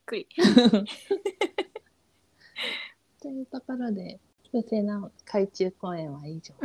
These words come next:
Speaker 2: で、
Speaker 1: うんうんうん。
Speaker 2: で、ちょっと北にまた行って、名護パイナップルパークに行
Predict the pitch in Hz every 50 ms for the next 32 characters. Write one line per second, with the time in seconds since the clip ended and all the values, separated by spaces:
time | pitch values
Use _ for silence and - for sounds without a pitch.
0 | 269 269 262 240 220 208 214 214 202 233 240 233 214 208 - - 226 226 220 202
1 | 180 - _ _ _ _ _ - 285 285 285 285 285 277 _ - 302 294 - _
2 | _ _ _ - - 180 - _ - - _ - 214 196 185 185 190 190 185 185
3 | 185 180 - - 185 180 175 175 175 175 180 _ _ _ _ _ - 208 196 180
4 | - - _ _ _ _ _ _ - 220 247 269 269 247 220 208 - - 208 208
5 | 214 208 214 208 - - 214 208 208 - - 208 196 196 - - - 156 151